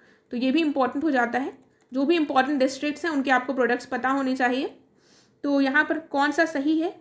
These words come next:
ये देख लेते हैं हम। तो फैजाबाद गुड़ बिल्कुल सही है और बलिया बिंदी ये बिल्कुल सही है। हमीरपुर कालीन से संबंधित नहीं है हमीरपुर के लिए, और दूसरा सहारनपुर जनजातीय शिल्प के लिए नहीं है।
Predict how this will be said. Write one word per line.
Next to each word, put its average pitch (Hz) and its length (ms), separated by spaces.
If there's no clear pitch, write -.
ये 247 100
देख 262 200
लेते 285 200
हैं 294 160
हम। 359 80
तो 277 220
फैजाबाद 330 680
गुड़ 311 200
बिल्कुल 285 320
सही 311 280
है 349 100
और 247 200
बलिया 247 420
बिंदी 233 360
ये 254 160
बिल्कुल 240 320
सही - 220
है। - 180
हमीरपुर 349 540
कालीन 254 340
से 320 140
संबंधित 277 500
नहीं 285 300
है 403 140
हमीरपुर 320 520
के 320 160
लिए, 320 300
और 254 120
दूसरा 294 380
सहारनपुर 311 640
जनजातीय 247 540
शिल्प 247 300
के 240 100
लिए 220 160
नहीं 220 280
है। 262 80